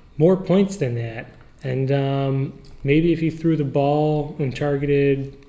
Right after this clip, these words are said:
more to Tyler Lockett, we'd have a different fucking story here. Maybe Kufa would have won by more points.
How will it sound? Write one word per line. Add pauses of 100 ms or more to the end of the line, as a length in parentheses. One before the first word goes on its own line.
more
to (160)
Tyler
Lockett, (1040)
we'd
have
a
different
fucking
story
here. (120)
Maybe (260)
Kufa
would
have
won
by
more
points.